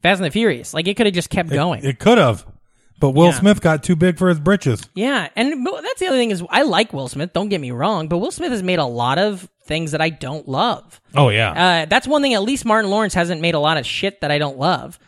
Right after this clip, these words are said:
Speaker 1: Um, I guess he's in Wild Hogs, huh? Um,
Speaker 2: Martin Lawrence?
Speaker 1: yeah.
Speaker 2: That's right.
Speaker 1: And he's in The Beach Bum, which was, like, a huge hit last year. Like, that big, you know,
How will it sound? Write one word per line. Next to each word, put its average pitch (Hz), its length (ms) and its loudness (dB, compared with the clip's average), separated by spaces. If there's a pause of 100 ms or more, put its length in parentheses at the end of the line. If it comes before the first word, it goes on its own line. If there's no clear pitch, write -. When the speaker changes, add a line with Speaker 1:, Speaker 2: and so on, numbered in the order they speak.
(240)
Speaker 1:
Um, 147 680 -2 (420)
I - 60 -12
guess 294 180 -6
he's 226 140 -6
in 170 160 -6
Wild 165 320 -6
Hogs, 226 460 -6
huh? 190 240 -4 (440)
Um, 160 460 0
Speaker 2:
Martin 139 260 2
Lawrence? 160 400 4
Speaker 1:
yeah. 208 120 4
Speaker 2:
That's 220 100 -4
right. 139 340 0 (100)
Speaker 1:
And 262 180 4
he's 277 120 0
in 247 120 0
The 185 80 -2
Beach 220 340 -2
Bum, 160 220 0
which 180 160 -2
was, 165 100 -6
like, 165 100 -4
a 151 80 0
huge 254 320 -4
hit - 280 -10
last 139 320 -4
year. 208 160 -2
Like, 143 180 -4
that 139 220 -2
big, 160 240 -6
you 156 80 -2
know, 135 240 -6